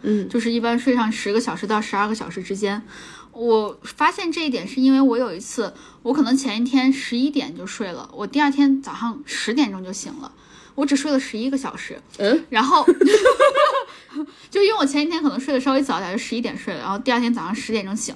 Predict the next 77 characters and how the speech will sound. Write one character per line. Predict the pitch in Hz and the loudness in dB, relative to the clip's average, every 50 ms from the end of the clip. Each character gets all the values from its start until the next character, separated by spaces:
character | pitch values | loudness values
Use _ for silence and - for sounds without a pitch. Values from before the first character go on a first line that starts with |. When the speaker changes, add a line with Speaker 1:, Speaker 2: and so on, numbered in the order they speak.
| - - | -14 -18
Speaker 2:
来 | - - 175 | -16 -12 -12
了。 | 170 - - - - | -12 -12 -10 -4 2
Speaker 1:
我， | 226 247 247 | 6 6 6
你 | 233 240 254 240 | 6 4 0 0
不 | 190 208 269 | 2 2 4
是 | 269 349 | 6 6
我 | 294 220 | 6 8
认 | 214 233 240 233 | 8 6 6 6
识 | - 240 | 4 2
的 | 220 | 2
第 | 220 247 233 | 2 0 -2
一 | 233 247 | 0 2
个 | 233 214 | 2 2
睡 | 214 - - 214 | 2 0 -2 -2
得 | 202 190 | -2 -4
特 | 196 - 220 | -4 -4 -4
别 | 190 | -4
多 | 180 185 180 175 | -2 0 0 0
的 | 170 165 | 0 0
人， | 165 - - - - - - | -4 -4 -10 -12 -16 -16 -4
我 | 196 202 196 185 180 180 - - - _ _ _ _ _ | 0 2 2 2 2 -2 -8 -14 -20 _ _ _ _ _
很 | - - - 190 | -16 -10 -10 -10
好 | 180 - 233 196 | -6 -4 -4 -4
奇， | 190 - - - 180 170 165 - - | -4 -6 -10 -8 -6 -6 -6 -8 -8
我 | - 208 | -4 2
后 | 262 339 | 4 6
来 | 330 | 8
又 | 349 392 392 | 8 8 8
认 | 359 277 269 | 8 6 4
识 | 277 254 | 2 0
了 | 214 | -2
一 | 185 185 | -2 -4
个 | 196 | -2
睡 | - - 254 | -2 0 2
得 | 247 240 | 2 2
特 | |
别 | - - 165 | 2 0 0
多 | 170 170 | -2 0
的 | 175 175 | 0 0
人， | 160 - - | -2 -2 -6
Speaker 2:
嗯。 | - - - - - - _ _ _ _ _ _ _ _ _ _ _ _ _ _ _ _ _ _ - | -12 -18 -20 -20 -20 -20 _ _ _ _ _ _ _ _ _ _ _ _ _ _ _ _ _ _ -6
Speaker 1:
他 | - 277 277 | 0 2 4
也 | 208 170 | 4 4
是， | 170 - - 185 175 - - - - - - - - - - - - - - - - _ _ _ - | 2 -2 -6 -6 -6 -6 -8 -14 -20 -20 -20 -20 -20 -20 -20 -20 -20 -20 -20 -20 -20 _ _ _ -2
周 | - 294 277 | 4 6 6
末 | 285 294 262 214 185 - - | 8 6 6 2 0 -4 -6
感 | - 202 185 | -8 -6 -4
觉 | 202 226 | -4 -4
下 | 226 - 294 254 | -4 -4 -4 -4
午 | 214 190 | -2 -4
三 | 190 226 240 240 | -4 -6 -4 -2
四 | 269 | -2
点 | 254 202 196 | -2 -2 -2
才 | 175 - 185 180 | -6 -10 -12 -12
醒。 | - - - - - _ - _ _ _ - - - - _ - - - - - | -10 -12 -14 -14 -14 _ -20 _ _ _ -20 -20 -20 -20 _ -20 -20 -20 -12 -4
Speaker 2:
就 | 403 403 | -4 -2
可 | 294 381 | 0 0
以 | 359 349 | -2 -2
一 | 370 | -4
直 | 370 - 196 | -4 -6 -8
睡。 | 190 - - 196 180 | -8 -8 -8 -2 6
Speaker 1:
对， | - 381 311 | 6 6 8
可 | - 370 | 8 4
以 | 381 440 480 | 2 4 2
一 | 302 | 0
直 | 247 214 | 0 0
睡， | - - 226 202 | 2 2 2 2
我 | 196 202 | 4 2
特 | 220 320 | 2 4
别 | 349 370 | 4 6
Speaker 2:
对。 | 339 311 262 - - - | 6 6 4 2 -2 -2
Speaker 1:
觉 | - 294 | -2 0
得 | 311 311 | 0 0
特 | 277 311 | 2 2
别 | 269 262 | 2 2
神 | 269 - 190 202 240 | 2 -2 -8 -10 -10
奇。 | - - - - - 269 | -10 -12 -14 -12 -12 -12